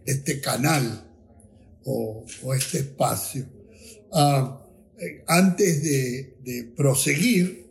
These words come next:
quiero saludar a mi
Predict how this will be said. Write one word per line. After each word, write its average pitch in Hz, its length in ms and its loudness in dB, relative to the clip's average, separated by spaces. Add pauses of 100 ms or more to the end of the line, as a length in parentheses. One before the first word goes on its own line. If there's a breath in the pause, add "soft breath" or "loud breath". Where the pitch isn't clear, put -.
(1120)
quiero 156 840 2
saludar 147 600 2
a 151 120 0
mi 127 200 -2